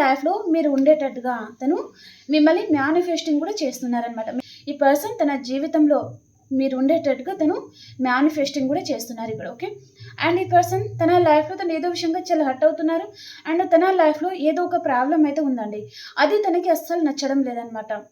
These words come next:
మనశ్శాంతి లేదు and కొంచెం ఏంటంటే, ఆ, అక్కడ తన జీవితం అంటేనే తనకి చాలా బర్డెన్‌గా అనిపించడం అనమాట. ఓకే,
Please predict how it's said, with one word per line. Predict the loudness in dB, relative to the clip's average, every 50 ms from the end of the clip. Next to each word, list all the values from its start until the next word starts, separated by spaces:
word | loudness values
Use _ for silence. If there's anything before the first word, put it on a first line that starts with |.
| _ _ _ _ _ _ _ -20 _ _ _ _ _ _ _ _ _ _ _ -20 -20 _ _ _ _ _ _ _ _ -12
మనశ్శాంతి | -6 -4 -2 0 0 2 2 4 4 4 4 4 2 2
లేదు | 2 2 0 0 -2 -2 -6 -12 -20 -20 _ _ _ _ _ _ -20 -18 -16 -16 -18 _ _ -8 -2 0
and | 2 2 4 4 4 4 4 2 2 2
కొంచెం | 4 6 6 6 6 6 6 6 6 6 4 2 0 -2 -2 2
ఏంటంటే, | 2 2 4 4 4 4 4 4 2 2 2 0 -6 -8 -6 -4 -4
ఆ, | -4 -2 -4 -2 -2 -4 -4 -6 -8 -14 _ -20 -20 -20 -20 -18 -4 0 0 0
అక్కడ | 0 0 -2 -2 -2 -2 0
తన | 2 4 4 2 2 0
జీవితం | -2 0 0 0 -2 0 0 2 4 4
అంటేనే | 4 4 4 2 0 0 -2 -2 0 2
తనకి | 2 2 0 -2 -2 -2 0 0 -2 -2 -6 -12 -14 -14 -10 -4 0
చాలా | 2 4 4 4 4
బర్డెన్‌గా | 6 6 6 6 6 4 2 2 2 2 2 2
అనిపించడం | 2 2 2 0 0 0 0 0 0 0
అనమాట. | 0 -2 -4 -6 -6 -8 -10
ఓకే, | -8 -6 -4